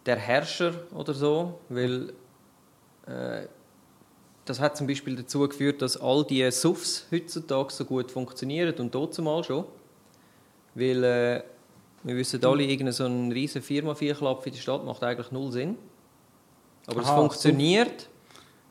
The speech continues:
Speaker 2: Das habe ich
Speaker 1: Aber
Speaker 2: Suff verstanden.
Speaker 1: Aha, nicht Suff. Nein, nicht, nicht der Suff, sondern
Speaker 2: Mhm.
Speaker 1: das Suff-Auto, oder?
Speaker 2: Das wäre eben die Alternative gewesen, anstatt dass man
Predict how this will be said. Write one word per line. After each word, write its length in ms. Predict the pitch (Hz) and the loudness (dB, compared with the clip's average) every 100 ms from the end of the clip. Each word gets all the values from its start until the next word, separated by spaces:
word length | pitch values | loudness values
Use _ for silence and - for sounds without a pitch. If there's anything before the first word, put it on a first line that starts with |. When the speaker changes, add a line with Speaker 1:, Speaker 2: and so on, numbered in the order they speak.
| _ _ | _ _
Speaker 2:
Das 60 | - | 0
habe 100 | 147 | 4
ich 60 | 143 | 8
Speaker 1:
Aber 200 | 151 151 | 8 8
Speaker 2:
Suff 80 | - | 2
verstanden. 680 | 135 - 135 139 143 117 107 - - - | -6 -2 0 2 0 -2 -4 -14 -20 -6
Speaker 1:
Aha, 220 | 123 135 | 2 2
nicht 160 | 135 143 | 2 0
Suff. 280 | 131 117 - | 0 -2 0
Nein, 180 | 127 135 | 2 2
nicht, 260 | 139 - | 0 -6
nicht 300 | 127 131 135 | -6 -6 0
der 200 | 135 143 156 | 6 6 6
Suff, 320 | 185 196 - | 4 4 2
sondern 380 | - 143 139 139 | 2 4 4 2
Speaker 2:
Mhm. 160 | 135 - | 0 2
Speaker 1:
das 360 | 135 147 151 - | 6 6 4 4
Suff-Auto, 680 | 160 160 - 120 170 - 208 214 | 2 2 2 6 4 4 2 4
oder? 160 | 160 233 214 - - | 2 0 -4 -14 -14
Speaker 2:
Das 80 | 139 | 2
wäre 120 | 147 | 6
eben 160 | 139 120 | 6 4
die 80 | 135 | 2
Alternative 580 | 127 131 127 151 156 151 | 2 0 -2 -2 -4 -6
gewesen, 200 | - 131 | -4 -4
anstatt 260 | 120 127 123 | -4 -8 -6
dass 160 | 131 127 | -6 -4
man 180 | 123 | -6